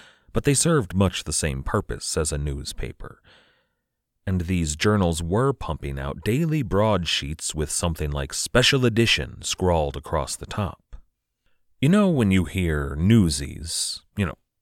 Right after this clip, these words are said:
street urchins in Victorian times hawking newspapers,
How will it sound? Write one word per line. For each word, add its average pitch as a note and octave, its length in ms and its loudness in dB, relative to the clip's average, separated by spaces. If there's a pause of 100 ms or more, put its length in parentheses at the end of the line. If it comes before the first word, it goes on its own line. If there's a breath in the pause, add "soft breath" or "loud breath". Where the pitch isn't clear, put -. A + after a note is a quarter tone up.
(180)
street - 460 2
urchins E2+ 480 -2
in E2 140 -2
Victorian D#2+ 840 0
times D2+ 640 -2
hawking D2+ 520 0
newspapers, D2 880 -2